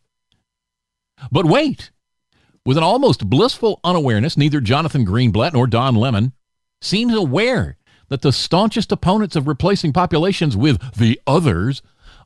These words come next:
are people with names like Representative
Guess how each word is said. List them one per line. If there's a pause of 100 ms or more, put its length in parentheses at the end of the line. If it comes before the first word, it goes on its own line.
are
people
with
names
like (460)
Representative